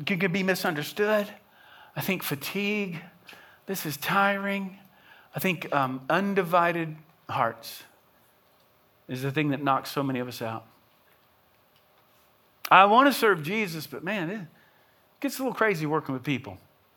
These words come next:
I don't like people that much. I, I can't, I just can't. You know, I know we need some people to help serve our students, but students are a little bit crazy. I mean, they might, you know, demand a little time from me. So I, we want to have both,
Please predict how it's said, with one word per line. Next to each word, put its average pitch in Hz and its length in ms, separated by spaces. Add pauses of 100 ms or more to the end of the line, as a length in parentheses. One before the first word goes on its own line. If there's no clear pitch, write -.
(280)
I 277 60
don't 294 80
like 180 200
people 117 240
that 95 120
much. 87 280 (1160)
I, 196 200
I 202 80
can't, 202 360
I 156 140
just 180 220
can't. 120 280 (920)
You 226 80
know, 247 80
I 208 120
know 247 220
we 240 120
need 226 120
some 175 160
people 226 280
to 180 60
help 208 180
serve 226 280
our 170 80
students, 214 420
but - 200 (360)
students 311 360
are - 20
a 226 40
little 220 140
bit 214 120
crazy. 226 360
I 165 40
mean, 175 140
they 254 100
might, 269 260 (120)
you 196 100
know, 151 100
demand 185 340
a 190 40
little 175 100
time 175 320
from 151 220
me. 151 80
So 143 240
I, 226 720
we 220 80
want 311 220
to - 20
have 175 320
both, 220 680